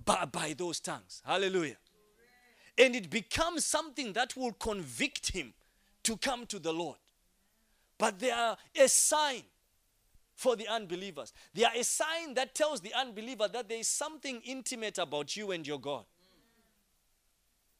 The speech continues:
And tell you what, people love supernatural things. They love supernatural. That's why they go to read palm. They look at crystal ball. They go to do yoga.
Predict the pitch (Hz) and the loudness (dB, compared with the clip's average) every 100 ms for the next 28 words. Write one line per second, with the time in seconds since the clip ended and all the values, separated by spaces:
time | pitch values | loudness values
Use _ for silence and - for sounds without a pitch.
0 | _ _ 214 226 220 269 269 254 240 226 | _ _ 0 0 2 0 0 2 2 2
1 | - 269 262 220 214 202 - 214 202 185 | 0 -8 -4 0 2 0 -2 -6 -4 -4
2 | 180 185 156 143 - 165 113 - - _ | -4 -6 -6 -6 -6 -6 -8 -16 -20 _
3 | _ _ _ 440 _ - - - _ _ | _ _ _ _ _ -20 -20 -20 _ _
4 | _ _ _ 127 170 185 208 - 185 185 | _ _ _ -2 0 2 0 -2 -6 -6
5 | 175 143 180 185 196 202 147 151 131 180 | -6 -2 -2 -2 -2 -2 -2 -6 -6 -8
6 | 185 202 180 170 - 185 190 185 180 170 | -6 -8 -8 -10 -4 0 0 0 -6 -14
7 | - - 139 143 160 190 175 - 185 190 | -20 -8 -2 0 0 -2 -8 -10 -6 -4
8 | - 151 120 165 185 185 175 - - 135 | -2 -2 0 2 4 2 -2 -8 -14 -6
9 | 151 135 185 185 156 120 170 190 175 185 | -4 -2 -4 -4 -10 -8 -8 -4 -4 -4
10 | 151 170 180 175 | -2 -2 -2 -6